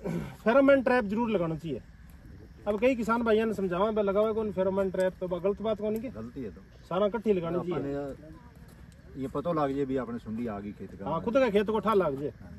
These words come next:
Speaker 1: कई बार किसान ने भी ये कौन उठा लगे, लेकिन pheromone trap उठा लाग जाए।
Speaker 2: हम्म।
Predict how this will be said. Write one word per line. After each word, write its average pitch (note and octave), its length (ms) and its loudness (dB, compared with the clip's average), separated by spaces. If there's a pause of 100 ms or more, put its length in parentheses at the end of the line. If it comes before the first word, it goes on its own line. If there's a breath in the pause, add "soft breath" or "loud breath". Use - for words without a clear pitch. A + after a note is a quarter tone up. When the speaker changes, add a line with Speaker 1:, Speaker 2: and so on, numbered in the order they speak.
(340)
Speaker 1:
कई G3 100 4
बार A3 140 0
किसान G3 280 0
ने A3 120 -2
भी A3+ 140 -2
ये A#3+ 80 0
कौन A3 160 0
उठा G#3 140 2
लगे, A#3 200 -4
लेकिन A3 240 -2
pheromone G3+ 360 0
trap F#3+ 240 0
उठा E3+ 180 -4
लाग A#2+ 260 -6
जाए। A2+ 100 -10
Speaker 2:
हम्म। - 260 -16